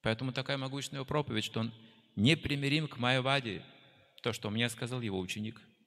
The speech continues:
Непримирим к Майяваде, Он не терпел Майявады. Прабхупада был принципиальным человеком, видите.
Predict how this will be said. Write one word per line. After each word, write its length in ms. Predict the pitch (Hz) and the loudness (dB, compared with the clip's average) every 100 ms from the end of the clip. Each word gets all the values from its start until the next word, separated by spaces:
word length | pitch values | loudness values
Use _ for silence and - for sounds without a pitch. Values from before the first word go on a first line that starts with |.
| _ _ _ _ _ _ _ _ _ _ _ _ _ _ _ - | _ _ _ _ _ _ _ _ _ _ _ _ _ _ _ -4
Непримирим 720 | 104 147 - 127 123 127 135 | 2 4 4 0 2 2 0
к 60 | 123 | -2
Майяваде, 500 | 104 98 101 110 90 | -2 0 -2 -2 -2
Он 80 | 101 | -2
не 100 | 110 | -2
терпел 380 | 104 - 107 | -6 -6 -4
Майявады. 440 | 101 98 95 90 - - _ _ _ _ _ _ _ _ _ _ - | -4 -6 -8 -10 -14 -20 _ _ _ _ _ _ _ _ _ _ -20
Прабхупада 340 | 98 92 101 | -12 -10 -8
был 120 | 101 | -10
принципиальным 720 | - 101 - - 90 95 92 | -8 -10 -10 -8 -8 -8 -8
человеком, 520 | - 92 87 90 87 | -12 -12 -12 -12 -14
видите. 280 | 85 90 - | -16 -16 -20